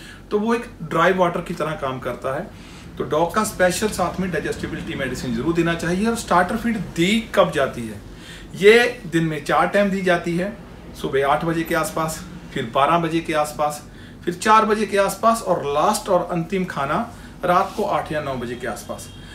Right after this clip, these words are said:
रात को उठकर देने की आदत मत डालिए। डॉग का हमेशा जो खाने का बाउल है वो एक ही स्पॉट, घर के, घर में एक ही किसी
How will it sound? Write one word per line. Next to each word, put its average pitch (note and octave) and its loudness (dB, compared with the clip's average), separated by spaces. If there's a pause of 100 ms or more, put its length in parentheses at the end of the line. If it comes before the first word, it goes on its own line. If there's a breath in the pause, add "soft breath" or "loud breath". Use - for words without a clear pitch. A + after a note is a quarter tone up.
(180 loud breath)
रात E3 0
को G#3+ 0
उठकर G3 -2
देने D#3 -4
की C#3+ -4
आदत B2+ -4
मत C#3+ 0
डालिए। D#3 -2 (600 loud breath)
डॉग F3+ 4
का G3+ 2
हमेशा F3 0
जो F3 2
खाने D3+ -4
का D#3 -2
बाउल C#3 2
है D3+ -2
वो E3+ -4
एक G#3+ 4
ही B3 -2
स्पॉट, F3+ 4 (200)
घर E3 -4
के, G3+ -2
घर E3 -4
में G3 -2
एक F#3+ 2
ही A3 2
किसी G#3+ -4